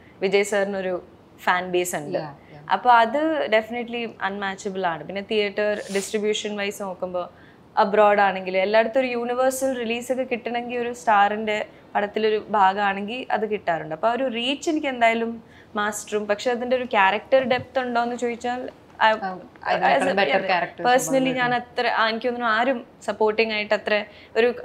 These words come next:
Speaker 1: കൺക്ലൂഷൻ ഇല്ലാത്ത പല ക്യാരക്ടേഴ്സ് നമ്മൾ ചെയ്തും പോയി വരുന്നു. പക്ഷെ ഒരു ഇടയ്ക്കിടെ നമ്മളൊരു വലിയ പ-, വലിയ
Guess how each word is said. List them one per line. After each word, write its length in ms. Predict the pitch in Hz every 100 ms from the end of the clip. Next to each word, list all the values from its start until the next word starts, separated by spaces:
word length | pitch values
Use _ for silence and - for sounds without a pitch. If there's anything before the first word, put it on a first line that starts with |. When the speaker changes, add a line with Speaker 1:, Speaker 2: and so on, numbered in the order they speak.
| -
Speaker 1:
കൺക്ലൂഷൻ 480 | 220 220 226 226 226
ഇല്ലാത്ത 400 | 202 208 208 226 - -
പല 160 | 208 202
ക്യാരക്ടേഴ്സ് 440 | 202 185 190 196
നമ്മൾ 180 | 190 190 - -
ചെയ്തും 320 | 196 185 180
പോയി 320 | - 170 165
വരുന്നു. 320 | 165 151 156
പക്ഷെ 280 | 156 - 226
ഒരു 140 | 226 240 - - - -
ഇടയ്ക്കിടെ 360 | 226 247 311
നമ്മളൊരു 280 | 330 320 311
വലിയ 260 | 285 262 285
പ-, 400 | 277 269 254 -
വലിയ 500 | 226 233 247 240